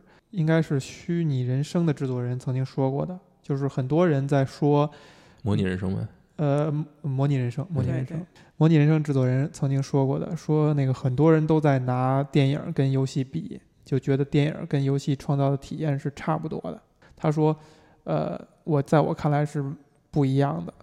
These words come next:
Speaker 1: 比如说游戏当中你能体验到的感情有骄傲和内疚，他随便举了两个例，而电影你就完全获得不了。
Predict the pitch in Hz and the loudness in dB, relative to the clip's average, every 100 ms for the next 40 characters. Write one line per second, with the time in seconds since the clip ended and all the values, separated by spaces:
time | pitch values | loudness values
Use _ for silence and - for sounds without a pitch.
0 | - - 135 143 156 147 143 151 170 147 | -10 -2 0 2 2 4 4 2 0 -2
1 | 139 139 139 139 139 143 151 - 139 135 | -2 -2 -4 -4 -4 -4 -6 -8 -4 -4
2 | 135 151 135 135 _ _ _ - 135 - | -4 -4 -4 -6 _ _ _ -4 -4 -4
3 | _ _ - 135 160 143 135 139 131 131 | _ _ -6 -6 -6 -6 -6 -4 -4 -4
4 | 180 _ _ - - 156 156 147 151 165 | -8 _ _ -10 2 4 6 4 0 -2
5 | 143 143 143 139 165 - _ - 147 151 | 0 2 0 0 -2 -4 _ -8 -4 0
6 | 156 147 143 143 135 147 139 - 151 135 | 2 0 -2 -2 -4 -6 -10 -8 -6 -2
7 | 139 135 139 135 135 131 135 151 143 139 | 0 0 -4 -4 -6 -4 -6 -6 -8 -8
8 | - 151 147 160 | -6 -4 -4 -4